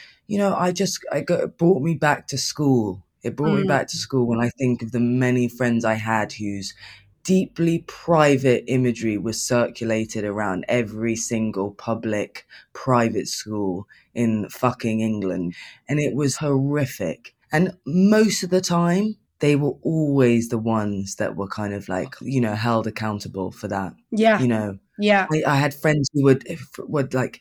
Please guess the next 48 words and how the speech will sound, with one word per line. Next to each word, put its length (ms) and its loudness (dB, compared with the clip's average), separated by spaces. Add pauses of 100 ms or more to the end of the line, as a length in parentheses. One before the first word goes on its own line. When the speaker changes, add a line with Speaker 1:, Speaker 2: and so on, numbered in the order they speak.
(120)
Speaker 1:
expelled 760 2
from 200 -2
school. 500 -4
Speaker 2:
Yeah. 320 0
Speaker 1:
And 160 4
the 40 6
men 480 2 (120)
were 80 2
just, 260 0
like, 220 0
left 380 0
to 100 -6
kind 220 -2
of 60 -6
roam 300 0
around. 640 -6 (160)
Speaker 2:
Totally. 680 -8
Speaker 1:
You 160 0
know, 160 0 (260)
fine 280 8
to 120 -10
take 260 0
their 220 2
exams. 760 -2 (280)
You 100 0
know, 260 0
it 140 0
was 160 -6
just, 240 -2
like, 300 0 (300)
it's 160 -10
fucking 440 -2
disgusting. 800 -4
Do 80 -6
you 40 -2
know 60 0
what 60 0
I 20 2
mean? 220 2
And 120 2
it's 200 -4
like, 200 0
it's, 220 -8
it's 220 -2
so 240 4
much 260 2
larger 500 6
than 300 -2